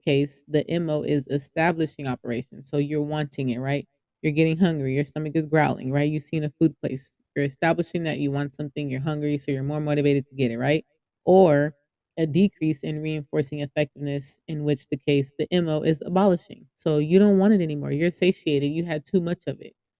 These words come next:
You ate McDonald's fries with ice cream Monday through Friday. So now when you see McDonald's, you're not gonna, you don't want that shit anymore.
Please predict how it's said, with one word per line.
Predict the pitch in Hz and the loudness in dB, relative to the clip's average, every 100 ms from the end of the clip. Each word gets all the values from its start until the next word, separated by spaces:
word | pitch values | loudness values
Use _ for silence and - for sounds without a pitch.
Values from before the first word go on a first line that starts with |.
| _ _ - | _ _ 0
You | 165 | 4
ate | 165 170 | 4 4
McDonald's | 170 156 160 160 - | -2 -2 -4 -8 -4
fries | 151 151 156 156 | -2 -2 -2 -4
with | 147 | -4
ice | 147 143 | -4 -6
cream | - 151 147 151 _ _ _ _ _ _ - | -10 -10 -10 -12 _ _ _ _ _ _ -4
Monday | 156 151 143 | 0 0 2
through | 156 | 0
Friday. | 139 117 98 135 _ _ | -2 -6 -6 -14 _ _
So | - 139 | -10 -2
now | 143 160 | 0 0
when | 165 | 0
you | 165 | -2
see | - 165 | -2 -2
McDonald's, | 160 151 151 151 147 139 _ - | -2 -2 -4 -6 -8 -10 _ -10
you're | 143 160 | -2 0
not | 156 143 | -2 -4
gonna, | 147 | -2
you | 165 | 0
don't | 175 | 0
want | 156 135 - | -2 -6 -10
that | 139 | -16
shit | - | -16
anymore. | - - - | -14 -16 -18